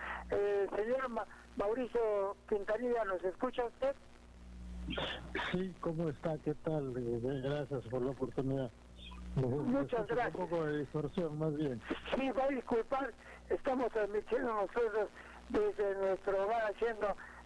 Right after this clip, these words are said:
Speaker 1: teletrabajo, señor Quintanilla, pero mi compañero Norberto Delgado, que está en la central de los estudios de Líder Noticias, le estamos saludando. Bueno, don Mauricio,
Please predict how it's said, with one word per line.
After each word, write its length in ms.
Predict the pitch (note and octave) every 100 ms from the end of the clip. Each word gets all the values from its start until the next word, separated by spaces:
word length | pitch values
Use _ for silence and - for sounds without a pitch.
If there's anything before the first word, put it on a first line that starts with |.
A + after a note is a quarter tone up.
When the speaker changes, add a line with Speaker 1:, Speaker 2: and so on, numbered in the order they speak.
| -
Speaker 1:
teletrabajo, 1040 | A#3+ A#3+ A3 G3 G3+ A#3 - G3+ G3 F#3 - - - -
señor 220 | A3+ A3
Quintanilla, 540 | A3 G3+ G#3 A#3 A#3+
pero 180 | A#3 A#3+
mi 120 | A#3
compañero 640 | A3 G#3 G#3+ G#3 A#3 A3+ G#3+
Norberto 640 | G3 F#3+ G#3+ G#3+ - G3 - - -
Delgado, 480 | G#3+ F#3+ G#3+ A3 G#3
que 100 | -
está 220 | E3+ A3
en 100 | G#3+
la 120 | G3+ F3
central 580 | F3+ F3+ F3+ A3 A3 G#3+ - - - -
de 100 | G#3
los 180 | G3 F#3
estudios 560 | F3+ - A3+ A3 G#3 F#3+
de 200 | F#3 F#3
Líder 500 | G#3+ A3+ G#3+ G#3+ F#3+ - - - - -
Noticias, 1120 | F#3 F#3+ F#3+ - - - A3+ F#3+ - A#3+ A#3 - - - - -
le 320 | F#4+ F#4+ F#4
estamos 540 | F#3 - A3+ G#3 G3+ G3 -
saludando. 720 | G#3 G3 G3 A3 G3 F3+ E3 - - - -
Bueno, 340 | B3+ B3+ A3+ D#3 - - - -
don 200 | G#3 G3
Mauricio, 540 | G#3 C4 B3 G#3 D#3+